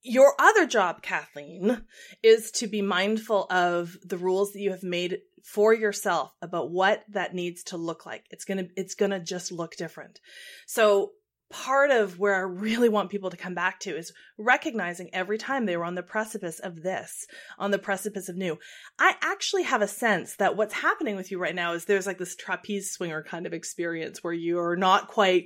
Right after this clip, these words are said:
you know, you're, like, in betwixt, right? The, the rungs. And so the moment you're super clear on what the next is for you, it's gonna show up super loud and proud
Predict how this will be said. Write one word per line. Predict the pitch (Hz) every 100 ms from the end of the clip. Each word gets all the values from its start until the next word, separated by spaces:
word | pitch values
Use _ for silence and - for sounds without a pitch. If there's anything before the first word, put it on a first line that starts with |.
| -
you | 175
know, | 170
you're, | 175 185
like, | 175 175 -
in | 208 208 190
betwixt, | 196 - - - - - - - - - - -
right? | 185 214 220
The, | 208 202
the | 185 185
rungs. | 202 202 151 135 156 - - - -
And | 262 262
so | 294 294 294 277 - _ _ _ _ _ _ _ 226
the | 240
moment | 277 269 269 285 320 427 415 - - _
you're | 208 226 220
super | - 262 254 254
clear | - 311 311 175 185 -
on | 196 196
what | 202 233 -
the | 214
next | 208 214 - - -
is | 254 330 -
for | - 180
you, | 156 151 160 - - - _
it's | 254 277
gonna | - 285
show | 254 247 220
up | 202 190 - _ _ _
super | - - - 330 262
loud | 185 170 165
and | 156
proud | - 170 156 151